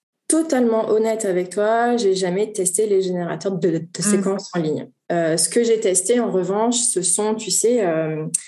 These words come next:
Speaker 1: les séquences qu'on peut trouver écrites, euh, ou dans des e-books, euh, ou dans des
Speaker 2: Ouais,
Speaker 1: magazines.
Speaker 2: bah, c'est un peu le même principe, en
Speaker 1: Voilà,
Speaker 2: fait, je
Speaker 1: c'est un peu
Speaker 2: pense,
Speaker 1: le
Speaker 2: hein.
Speaker 1: même principe.
Speaker 2: Mm.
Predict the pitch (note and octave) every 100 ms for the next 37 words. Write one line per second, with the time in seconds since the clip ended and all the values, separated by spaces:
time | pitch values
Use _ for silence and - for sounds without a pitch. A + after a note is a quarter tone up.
0 | - - - F3+ F3+ F3 F3 E3+ G#3 G3
1 | A#3 A#3+ G3+ F#3 F#3 - G3+ G#3 F#3+ -
2 | - A3 A3 - E3+ F3 E3+ E3+ G#3 G3+
3 | F#3+ F#3 F#3 E3+ A3 E4 - F#3+ C3+ -
4 | E3+ E3 E3 E3+ E3 D#3+ - G3+ G3+ F#3+
5 | A#3+ A3+ G#3+ A3 F3+ G3 G3 F#3+ G#3+ G3+
6 | G3 F#3+ G#3+ G3+ - C4 G3 G3 G#3 F3+
7 | F3 F#3+ A3 G#3+ G3+ G3 - F#3+ F#3 F#3